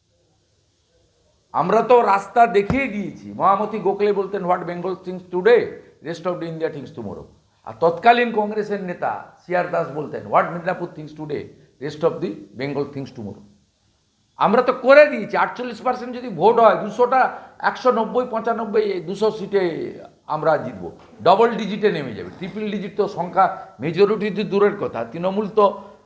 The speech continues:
একশোর নিচে নেমে যাবে, ডাবল ডিজিটে নেমে যাবে।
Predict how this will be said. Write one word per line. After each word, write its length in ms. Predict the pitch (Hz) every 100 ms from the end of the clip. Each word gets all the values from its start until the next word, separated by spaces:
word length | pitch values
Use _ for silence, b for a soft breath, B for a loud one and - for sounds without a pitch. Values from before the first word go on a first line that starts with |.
| _ _ _ _
একশোর 360 | 165 - 262 254
নিচে 260 | 208 180
নেমে 260 | 131 104 87
যাবে, 180 | 82 - _ _ _ _ _ _ _ _ _ _ _ _ _ _ _ _ 226 _ _ 214 _ _ _ 208 _ _ _ _ - - _ -
ডাবল 360 | 143 208 262 254
ডিজিটে 380 | 254 220 220 170
নেমে 240 | 120 87
যাবে। 180 | 73